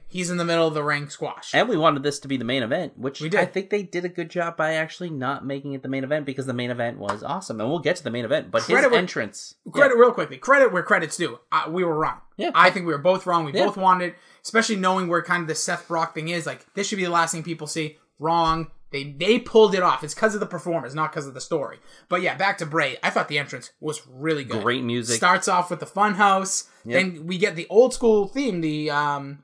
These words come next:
Speaker 1: I, I, Catching Fly, I don't know what
Speaker 2: Yeah,
Speaker 1: the
Speaker 2: whatever the fuck it was. It's the same thing, but it has, like, a hard rock overtone
Speaker 1: Yeah, and then
Speaker 2: to
Speaker 1: it
Speaker 2: it
Speaker 1: has
Speaker 2: now.
Speaker 1: a little Aleister Black, like, metal to it.
Speaker 2: And he has the lantern with his old face as
Speaker 1: Oh!
Speaker 2: the lantern. That was
Speaker 1: Scary.
Speaker 2: great. And
Speaker 1: Scary stuff.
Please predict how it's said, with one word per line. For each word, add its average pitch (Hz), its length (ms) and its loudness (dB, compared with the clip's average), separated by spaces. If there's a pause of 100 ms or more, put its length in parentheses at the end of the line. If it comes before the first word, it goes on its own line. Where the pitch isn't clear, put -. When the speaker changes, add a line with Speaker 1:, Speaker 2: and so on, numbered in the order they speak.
(220)
Speaker 1:
I, 139 40 -16 (140)
I, 131 140 -10 (580)
Catching 151 240 -10
Fly, 151 300 -4
I 147 60 -4
don't 143 80 -6
know 135 100 -6
what 127 80 -8
Speaker 2:
Yeah, 143 60 -2
Speaker 1:
the 104 40 0
Speaker 2:
whatever 104 280 4
the 80 80 -6
fuck 90 200 -4
it 82 80 -10
was. 82 220 -4
It's 117 120 2
the 123 80 2
same 139 280 4
thing, 117 220 0
but 98 120 0
it 98 80 0
has, 101 180 2
like, 95 120 -6
a 87 80 -4
hard 92 280 0
rock 87 300 0
overtone 92 280 -2
Speaker 1:
Yeah, 170 80 4
and 175 100 0
then 170 80 0
Speaker 2:
to 180 80 0
Speaker 1:
it 185 60 -4
Speaker 2:
it 165 60 0
Speaker 1:
has 180 140 2
Speaker 2:
now. 180 80 2
Speaker 1:
a 170 40 4
little 165 160 2
Aleister 170 260 2
Black, 156 300 0
like, 143 120 -4
metal 165 360 2
to 170 200 0
it. 170 160 0 (480)
Speaker 2:
And 196 160 2
he 202 60 2
has 202 260 4
the 180 100 0
lantern 139 640 -2
with 120 140 -6
his 123 120 -4
old 139 380 -4
face 151 460 -6
as - 100 -10
Speaker 1:
Oh! 392 380 12
Speaker 2:
the - 20 6
lantern. 160 420 0 (100)
That 160 240 4
was - 120 -4
Speaker 1:
Scary. 330 280 4
Speaker 2:
great. - 280 2 (360)
And 208 200 2
Speaker 1:
Scary 330 280 4
stuff. - 460 0